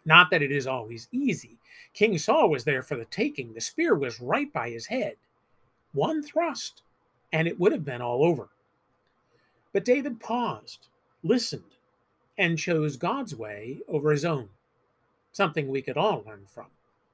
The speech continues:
Pause before we answer. Pause before we hit the send button. Pause before we assume the way forward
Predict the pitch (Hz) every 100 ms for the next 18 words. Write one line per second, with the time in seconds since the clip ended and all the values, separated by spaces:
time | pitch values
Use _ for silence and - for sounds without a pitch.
0 | _ _ _ _ - _ - 143 151 127
1 | 151 151 156 170 190 233 226 - _ _
2 | _ _ _ _ _ _ 151 165 175 151
3 | 143 - 165 147 127 180 - 113 - 202
4 | 277 185 117 - 127 _ _ _ _ _
5 | _ _ _ - 226 269 285 254 214 202
6 | - 247 240 208 165 - - 254 247 208
7 | 156 156 151 233 240 190 160 151